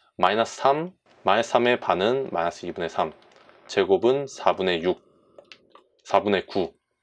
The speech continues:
그러니까 사분의 구하고 이는 다르기 때문에 일 번은 안 돼요. 합, 곱. 그래서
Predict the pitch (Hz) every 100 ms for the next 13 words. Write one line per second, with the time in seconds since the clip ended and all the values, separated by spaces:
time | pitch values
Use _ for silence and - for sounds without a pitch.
0 | _ - 95 90 110 123 139 _ - -
1 | 101 104 - 95 85 104 95 85 95 95
2 | - 92 90 82 82 98 90 - _ _
3 | - 135 127 131 117 87 90 85 76 -
4 | _ _ _ _ _ _ _ _ _ _
5 | _ - _ _ _ _ _ _ _ _
6 | _ _ _ - _ _ _ - - 147
7 | - - _ _ _ _ _ _ _ _
8 | _ _ _ _ _ - 95 - _ _
9 | _ _ _ _ _ _ _ _ - _
10 | _ _ _ _ _ 98 95 82 78